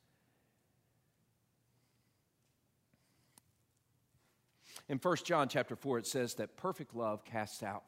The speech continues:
fear. Did you remember that? It's four seventeen or eighteen. First John four seventeen or eighteen. It says, "Perfect love casts out fear." Well, that perfect love is not a creation that we have made, nor is it something that we produce.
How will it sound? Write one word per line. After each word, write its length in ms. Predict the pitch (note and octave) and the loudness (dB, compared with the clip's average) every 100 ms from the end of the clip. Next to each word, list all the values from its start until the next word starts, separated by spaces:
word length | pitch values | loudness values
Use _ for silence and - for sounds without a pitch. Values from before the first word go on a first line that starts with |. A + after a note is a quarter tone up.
| - | -12
fear. 220 | G2 E2 - - | -12 -12 -16 -10
Did 200 | A#2+ B2 - | -4 -4 -4
you 120 | B2 A#2+ | -4 -2
remember 260 | B2 B2+ | 0 0
that? 80 | A2 | -2
It's 140 | G2 | -6
four 240 | - C3 A2+ | -6 -2 0
seventeen 540 | - B2+ A2 A#2 G#2+ | 2 0 0 -4 -4
or 100 | G2 | -2
eighteen. 360 | G2 G2 F#2+ E2 - _ _ _ _ - | -4 -6 -12 -14 -16 _ _ _ _ -2
First 200 | B2 - | -2 0
John 180 | B2+ A2 | 0 0
four 240 | A#2 A2 | -2 -2
seventeen 380 | - A2 F#2+ G2+ | -2 -4 -4 -6
or 120 | F#2+ | -6
eighteen. 200 | F#2 G2 | -6 -6
It 60 | F#2+ | -4
says, 160 | A#2 | -4
"Perfect 400 | - F3+ F#3 D3 | 0 0 0 0
love 200 | A#2+ A2+ | 0 0
casts 280 | - G#2+ - | 0 -2 -2
out 180 | F#2 - | -6 -8
fear." 180 | F2+ - _ _ _ _ _ _ _ _ _ _ _ _ _ _ _ | -16 -16 _ _ _ _ _ _ _ _ _ _ _ _ _ _ _
Well, 160 | C3 C#3+ C#3+ | 2 2 6
that 220 | G#3+ G#3+ | 6 8
perfect 320 | G#3 D3+ A#2 | 4 2 2
love 240 | D3+ C#3 A2 | 4 4 2
is 100 | C3 | 2
not 180 | D3 | 2
a 40 | A#2+ | 2
creation 540 | - A#2+ A#2 A2+ G#2+ | -2 0 0 0 -2
that 140 | G2 G2 | -4 -4
we 140 | A2+ | -4
have 140 | G2+ G2 | -2 0
made, 320 | A2+ G#2+ G2 | 2 2 0
nor 200 | C#3 C3 | 2 2
is 100 | A#2 | 0
it 100 | G#2 | -2
something 360 | C#3 A2 A2 | -2 -2 -2
that 120 | G#2 G#2 | -4 -4
we 160 | A2+ | -6
produce. 800 | G#2+ G#2 E2 G#2 E2 - - - | -4 -8 -6 -8 -8 -12 -14 -14